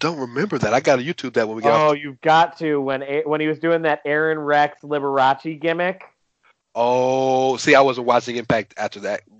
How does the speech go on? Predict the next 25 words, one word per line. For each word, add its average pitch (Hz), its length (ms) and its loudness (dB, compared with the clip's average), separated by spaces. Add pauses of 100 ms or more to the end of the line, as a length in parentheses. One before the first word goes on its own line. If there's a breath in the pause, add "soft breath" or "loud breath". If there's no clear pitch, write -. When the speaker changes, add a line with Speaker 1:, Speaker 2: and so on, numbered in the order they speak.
Speaker 2:
Oh, 165 280 4
you've 151 340 -4
gotta 143 920 4
Google 135 340 -4
Speaker 1:
That's 123 220 -2
Speaker 2:
the 123 60 -6
entrance. 117 260 -10
Speaker 1:
'cause 117 440 -2 (160)
I, 151 320 4
I, 143 180 0
'cause 143 320 0 (180)
I'm, 147 300 2
I, 151 280 4 (380)
I 151 260 6
checked 139 300 0
out 131 100 4
on 123 120 2
Sandow 120 360 -2
after 110 200 -2
he 110 60 -8
left 110 200 -6
W 110 240 -4
W 104 180 -14
E - 20 -14
because 104 680 -10